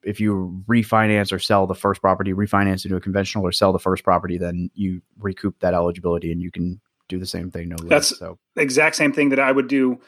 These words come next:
Speaker 2: or I encourage everybody to do with an F H A loan. If you're getting in with an F H A loan, within, uh, you know, there's a seasoning period, so about six months,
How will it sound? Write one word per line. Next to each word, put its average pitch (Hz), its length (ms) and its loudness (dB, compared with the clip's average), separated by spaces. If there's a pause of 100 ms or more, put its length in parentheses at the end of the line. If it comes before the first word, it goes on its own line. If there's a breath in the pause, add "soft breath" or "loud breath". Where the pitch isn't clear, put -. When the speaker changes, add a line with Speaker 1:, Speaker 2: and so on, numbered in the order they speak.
(100)
Speaker 2:
or 127 120 0
I 127 60 4
encourage 135 360 2
everybody 135 220 4
to 135 100 0
do - 20 0
with 127 160 -4
an 127 80 -2
F 123 120 -4
H 127 180 -2
A 151 80 0
loan. 110 180 -4
If - 120 -18
you're 160 100 -4
getting 160 220 0
in 147 60 -2
with 143 100 -4
an 127 80 0
F 131 160 -2
H 123 160 -2
A 226 100 4
loan, 123 320 0 (420 soft breath)
within, 180 600 0
uh, 160 220 -4
you 170 60 -10
know, 123 140 -4
there's 143 260 0
a 123 60 -6
seasoning 151 360 0
period, 147 280 2
so 151 60 -2
about 131 220 0
six 147 200 -2
months, 131 320 0